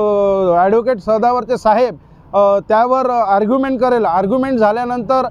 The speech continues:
माननीय उच्च न्यायालय त्याच्यावर काय निकाल देते आणि निकाल दिल्यानंतर मग, अ, आम्ही सदावर्ते साहेब, अ, आम्हाला काय आदेश देतील, त्याच्यावर पुढची रणनीती ठरलेली आहे.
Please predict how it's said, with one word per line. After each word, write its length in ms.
माननीय 460
उच्च 240
न्यायालय 440
त्याच्यावर 320
काय 280
निकाल 360
देते 380
आणि 400
निकाल 460
दिल्यानंतर 680
मग, 320
अ, 160
आम्ही 320
सदावर्ते 480
साहेब, 460
अ, 40
आम्हाला 420
काय 260
आदेश 280
देतील, 360
त्याच्यावर 340
पुढची 300
रणनीती 520
ठरलेली 440
आहे. 280